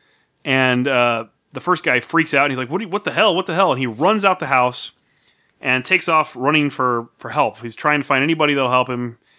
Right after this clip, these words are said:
And as he's running, he starts hearing this, like, weird sound behind him. And at first, he thinks it's his friend, but as he keeps turning around and looking, he sees this, like, dark mass that kind of looks like a wolf. And he's losing his mind, running. He doesn't know if he's crazy or if he's imagining the whole thing or if he's still dreaming or what.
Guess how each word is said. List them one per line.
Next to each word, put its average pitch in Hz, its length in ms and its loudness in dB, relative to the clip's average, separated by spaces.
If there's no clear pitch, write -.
And 131 220 -2
as 202 180 2
he's 208 140 -2
running, 156 340 2
he 131 80 -4
starts 139 240 -2
hearing 151 300 0
this, 117 180 -8
like, 110 180 -16
weird 135 280 0
sound 151 260 0
behind 110 300 -8
him. 110 80 -14
And 117 80 -12
at 123 60 -14
first, - 280 -2
he 160 80 -14
thinks 139 260 -6
it's 123 100 -12
his 110 120 -10
friend, 139 420 -2
but 131 80 0
as 135 100 0
he 135 60 -2
keeps 202 240 -4
turning 180 200 0
around 151 180 2
and 127 80 -6
looking, 143 260 -4
he 131 100 -8
sees 139 260 -6
this, 131 220 -8
like, 110 300 -10
dark 135 280 0
mass 127 460 0
that - 140 -12
kind 143 240 0
of 123 100 -4
looks 123 180 -6
like 120 140 -4
a 101 60 -8
wolf. 110 440 -8
And 131 520 0
he's 131 260 -4
losing 170 320 0
his 139 120 0
mind, 127 440 2
running. 127 320 2
He 127 60 -4
doesn't 147 160 0
know 170 80 0
if 135 60 -2
he's 120 100 -4
crazy 147 600 0
or 120 200 -4
if 113 60 -10
he's 117 140 -12
imagining 135 360 -2
the 127 60 -2
whole 131 120 -2
thing 135 200 -4
or 123 60 -6
if 110 40 -18
he's 107 140 -14
still 143 180 0
dreaming 131 440 0
or 110 100 -4
what. 127 320 0